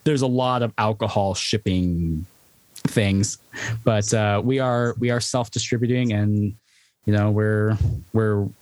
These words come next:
always appreciative of anybody who supports us and tries our mead. Um, even if you're ordering it self or from our website straight to your house, you know, getting our mead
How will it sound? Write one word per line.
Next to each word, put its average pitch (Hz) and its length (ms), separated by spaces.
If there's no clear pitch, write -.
always 123 340
appreciative 110 800
of 104 260
anybody 107 460
who 104 160
supports 110 460
us 98 320
and 92 420
tries 104 320
our 104 100
mead. 107 540
Um, 90 600
even 107 200
if 101 120
you're 107 120
ordering 107 340
it 107 140
self - 420
or 90 280
from 123 240
our 120 100
website 117 400
straight - 300
to - 120
your 98 100
house, 107 440
you 110 60
know, 95 100
getting 110 300
our 104 160
mead 107 400